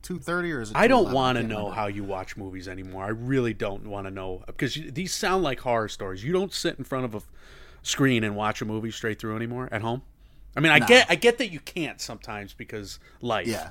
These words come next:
Speaker 1: yeah.
Speaker 2: Okay.
Speaker 1: Uh, a lot of times I can't 'cause of life. But no, I, I really,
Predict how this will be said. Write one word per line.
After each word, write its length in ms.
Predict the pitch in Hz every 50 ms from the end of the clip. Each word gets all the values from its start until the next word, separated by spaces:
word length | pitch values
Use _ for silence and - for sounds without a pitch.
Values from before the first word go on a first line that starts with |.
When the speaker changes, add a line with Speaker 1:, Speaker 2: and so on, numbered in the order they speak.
| - - - - -
Speaker 1:
yeah. 300 | 113 113 95 78 - - - - - -
Speaker 2:
Okay. 100 | 101 110 107 107 104
Speaker 1:
Uh, 120 | 95 95 110
a 40 |
lot 200 | 117 117 113 107
of 60 | 101 -
times 240 | 113 95 95 92 95
I 60 | 98
can't 260 | - - 98 76 -
'cause 160 | - 104 87
of 120 | 95 82 85
life. 260 | 80 90 90 87 -
But 160 | - 110 95 98
no, 120 | 123 123
I, 260 | 110 104 104 110 113 110 110
I 80 | 113 117
really, 260 | 117 127 131 127